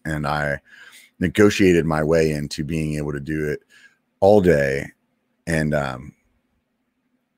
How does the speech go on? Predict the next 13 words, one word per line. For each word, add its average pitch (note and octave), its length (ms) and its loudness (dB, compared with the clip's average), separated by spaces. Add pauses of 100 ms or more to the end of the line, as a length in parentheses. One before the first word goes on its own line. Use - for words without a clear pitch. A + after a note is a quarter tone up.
(400)
and D#2 240 -8
so E2 280 -2
I D#2 100 2
was D2+ 220 -4
really D#2+ 280 0
able D2 180 -6
to, C#2+ 120 -12
like, C#2 380 -6
kind D#2+ 180 -6
of C#2+ 100 -10
fast - 480 -4
track C2+ 380 -8 (460)
my, C#2+ 420 -6